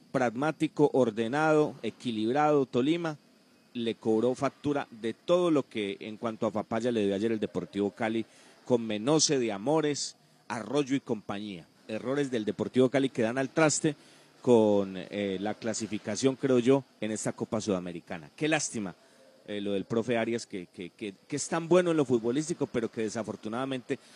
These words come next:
los resultados por este tipo de detalles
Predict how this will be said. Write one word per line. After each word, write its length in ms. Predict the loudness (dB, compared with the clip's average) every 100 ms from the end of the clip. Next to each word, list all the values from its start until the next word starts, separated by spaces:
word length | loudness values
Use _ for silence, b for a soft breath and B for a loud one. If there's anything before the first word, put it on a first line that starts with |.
| B
los 160 | -2 -2
resultados 540 | -2 -4 -2 0 0
por 180 | 0 -4
este 220 | -2 -2
tipo 340 | -2 2 6 6
de 80 |
detalles 640 | 4 0 -2 -2 -4 -8